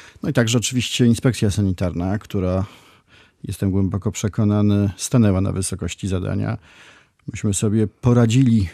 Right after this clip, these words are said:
w tej części, e, pandemii. Wiele jeszcze przed nami, e, nie można odtrąbić sukcesu, ale żaden polski lekarz ani żadna polska rodzina nie miała poczucia, że nie ma dostępu do, e,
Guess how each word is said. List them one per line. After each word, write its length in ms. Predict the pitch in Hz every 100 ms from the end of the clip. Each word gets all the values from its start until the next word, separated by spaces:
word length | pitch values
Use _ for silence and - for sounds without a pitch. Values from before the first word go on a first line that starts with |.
| -
w 140 | -
tej 300 | - 127 110
części, 680 | 95 110 104 - - 101 101 - _ - _ -
e, 180 | 135 95
pandemii. 680 | 110 104 104 92 98 110 110
Wiele 200 | 117 139
jeszcze 240 | 160 131 139
przed 240 | - 131
nami, 600 | 131 110 92 78 113 143 131 -
e, 300 | - 85 90 87
nie 120 | 110
można 400 | 104 98 101 87
odtrąbić 540 | 90 - 104 90 92 -
sukcesu, 640 | 113 - 92 - 120 160 - - - - - _ -
ale 220 | 117 143
żaden 300 | 170 196 170
polski 360 | - 139 - 131
lekarz 460 | 113 95 92 92 113
ani 160 | 107
żadna 260 | 110 104 104
polska 340 | 110 95 -
rodzina 580 | 95 87 82 78 87 98 - - - _ _ _
nie 100 | 113
miała 200 | 107 110
poczucia, 440 | 101 107 - 95 95
że 120 | 95
nie 80 | 95
ma 120 | 95
dostępu 520 | 98 - 104 95 107
do, 260 | 95 90 82 - - - - _ _ -
e, 180 | 98